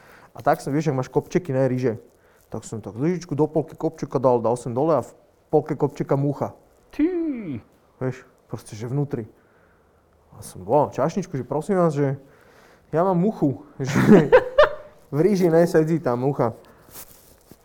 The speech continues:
Speaker 1: A ona na mňa kúkala, že
Speaker 2: To vadí?
Speaker 1: No, že
Speaker 2: Že k bielkoviny navyše.
Speaker 1: že dajte, že ja vám to vymením.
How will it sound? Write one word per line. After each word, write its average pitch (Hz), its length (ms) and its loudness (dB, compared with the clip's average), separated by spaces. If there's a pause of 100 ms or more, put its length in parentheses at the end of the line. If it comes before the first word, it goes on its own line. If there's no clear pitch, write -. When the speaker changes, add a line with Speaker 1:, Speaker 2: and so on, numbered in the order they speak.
(120)
Speaker 1:
A - 80 -14
ona 139 200 -2
na 151 80 0
mňa 147 120 -4
kúkala, 147 400 0
že 113 180 -6 (160)
Speaker 2:
To 196 100 6
vadí? 156 380 6 (760)
Speaker 1:
No, 190 160 4
že 190 300 6 (120)
Speaker 2:
Že 139 160 -2
k 143 80 0
bielkoviny 180 440 6
navyše. 170 460 0
Speaker 1:
že - 120 -14
dajte, 196 340 4
že 147 160 0
ja 147 140 6
vám 156 140 2
to 143 80 -12
vymením. 135 560 -2